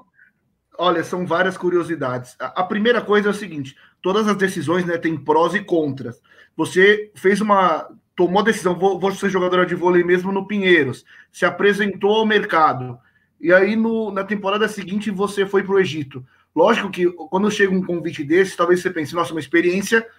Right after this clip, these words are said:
que vai ser única na minha vida." Mas você temeu também,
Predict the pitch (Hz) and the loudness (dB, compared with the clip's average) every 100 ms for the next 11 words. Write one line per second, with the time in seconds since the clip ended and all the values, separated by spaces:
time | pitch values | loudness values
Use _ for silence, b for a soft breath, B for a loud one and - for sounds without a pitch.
0 | b b - 185 185 220 214 214 208 202 | b b -2 0 4 4 6 4 4 4
1 | 190 190 185 165 139 127 b b b 180 | 4 4 2 0 -4 -6 b b b 0
2 | 214 214 254 214 214 247 247 185 185 185 | 2 0 2 4 6 4 4 2 2 -2
3 | 180 | -6